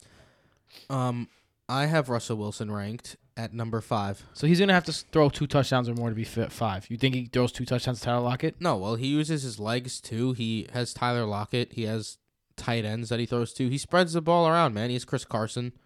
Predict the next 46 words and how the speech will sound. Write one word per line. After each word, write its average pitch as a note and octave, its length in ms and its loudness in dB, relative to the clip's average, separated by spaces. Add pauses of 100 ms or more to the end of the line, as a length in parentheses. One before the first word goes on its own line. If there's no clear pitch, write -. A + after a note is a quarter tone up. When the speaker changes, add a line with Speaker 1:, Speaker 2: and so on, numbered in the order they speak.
(200)
Speaker 2:
So - 160 -6
how D3 100 6
do D#3+ 60 6
you D#3 40 4
feel E3+ 180 6
about D3 160 6
Tyler C#3 240 8
Lockett B2+ 320 4
and B2 80 -4
Jacob A#2 240 0
Hollister? A#2 360 2 (600)
Speaker 1:
I A#2 60 -6
mean, A#2+ 100 -2
I D3+ 120 6
have E3+ 120 4
Tyler D3 260 4
Lockett C3 320 2
as A2+ 140 -2
my A2 100 0
wide A2 200 0
receiver A2 320 -2
ten. A2+ 340 -4 (600)
Jacob C#3 320 2
Hollister, A#2+ 640 2
like, G2 220 -6 (480)
let's A#2 240 -4
relax A#2 420 -2
a B2 60 -4
bit. A#2+ 260 -2 (640)
You A2 80 -6
know, B2 180 -2 (120)
he C3+ 80 -2
had A2+ 100 -2
one A#2 240 0
good A#2 180 -2
game A#2 240 -2
ever A2+ 260 -2
in A2+ 60 -2
his A2 160 -6
life. A#2 300 0
Remember B2 240 0
when A#2+ 100 0
he A#2+ 80 0
was A#2+ 160 0
on, A2+ 300 -2 (640)
um, A2+ 480 -4